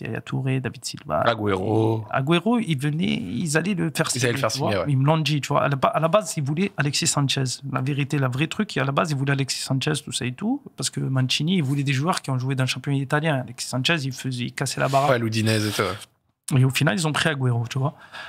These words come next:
Speaker 1: Et bien leur en prie, parce que le mec, c'est le meilleur buteur d'histoire du club. Et, euh, en voyant l'équipe, tout ça et tout, et j'ai Gaël Clichy qui venait de signer là-bas. Et je venais de passer du temps avec lui à Arsenal. Mais frérot,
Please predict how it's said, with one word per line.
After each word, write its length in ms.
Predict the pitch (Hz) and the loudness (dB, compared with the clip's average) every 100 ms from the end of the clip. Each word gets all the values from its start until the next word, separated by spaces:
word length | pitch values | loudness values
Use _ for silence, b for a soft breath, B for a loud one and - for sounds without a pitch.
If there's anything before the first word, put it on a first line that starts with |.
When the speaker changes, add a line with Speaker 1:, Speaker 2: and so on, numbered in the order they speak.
| B B _ _ | B B _ _
Speaker 1:
Et 300 | - - 90 - - - 131 127 - _ _ _ _ _ _ _ | -8 -8 -8 -12 -14 -14 -16 -20 -20 _ _ _ _ _ _ _
bien 220 | 135 135 | 2 4
leur 160 | 143 139 | 4 2
en 60 | 160 | 2
prie, 180 | - 233 | 2 0
parce 160 | 143 | 0
que 80 | 151 | 0
le 80 | 139 | 0
mec, 120 | 165 | 0
c'est 120 | - | 0
le 60 | 135 | 0
meilleur 120 | 139 | 0
buteur 240 | 135 135 135 | 0 0 0
d'histoire 300 | 135 - 131 | -2 -2 -2
du 80 | 127 | -2
club. 200 | 139 - B B B B B - | -4 -6 B B B B B -2
Et, 200 | 139 139 | 2 2
euh, 160 | 113 - - - _ | 2 0 -4 -16 _
en 180 | - 131 | 2 4
voyant 260 | 127 139 139 | 4 4 4
l'équipe, 400 | 143 127 165 147 | 2 0 -4 -4
tout 100 | 135 | -4
ça 140 | - 139 | -2 -2
et 40 | |
tout, 180 | 131 214 | 0 0
et 60 | 143 | 2
j'ai 120 | 147 | 2
Gaël 200 | 143 143 | 0 0
Clichy 400 | - - - 240 | -2 0 0 0
qui 140 | - 135 | -4 -2
venait 220 | 147 180 | 0 2
de 60 | |
signer 360 | - 165 160 151 | 0 0 2 2
là-bas. 300 | 135 127 - _ _ _ | 0 -2 -6 _ _ _
Et 360 | 139 135 135 135 | -2 0 0 0
je 160 | 120 123 | -4 -4
venais 140 | 135 | -4
de 40 | |
passer 320 | - 147 - 131 | -2 -2 -2 -2
du 140 | 131 | 0
temps 80 | 143 | 2
avec 180 | 131 - | 0 0
lui 60 | |
à 60 | 120 | -4
Arsenal. 320 | - - 135 | -2 -2 -4
Mais 60 | - | -6
frérot, 460 | - - - 127 | -12 -12 -6 -4